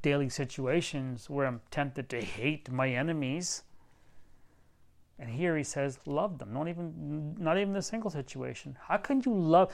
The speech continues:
Does that mean you trust your enemy necessarily? No, not necessarily. But you can decide not to let this other person, whoever it might be, to have any kind of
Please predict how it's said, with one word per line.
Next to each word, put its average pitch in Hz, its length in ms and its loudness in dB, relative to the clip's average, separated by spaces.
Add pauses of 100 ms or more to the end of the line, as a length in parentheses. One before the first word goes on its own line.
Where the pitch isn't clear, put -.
(180)
Does 156 100 6
that 247 160 8
mean 220 320 4
you 135 240 6
trust 185 540 6
your 254 80 8
enemy 254 220 8
necessarily? 269 500 4 (120)
No, 156 180 4
not 214 180 -2
necessarily. 131 560 -4 (1400)
But 139 460 0 (200)
you 160 140 -4
can 143 180 0
decide 165 580 8
not 151 200 4
to 156 60 -2
let 151 180 4
this 143 160 4
other 156 180 6
person, 185 400 4
whoever 143 320 4
it 202 80 2
might 190 260 0
be, 202 240 0 (300)
to 151 80 -4
have 147 140 4
any 160 160 2
kind 165 240 2
of 143 200 -2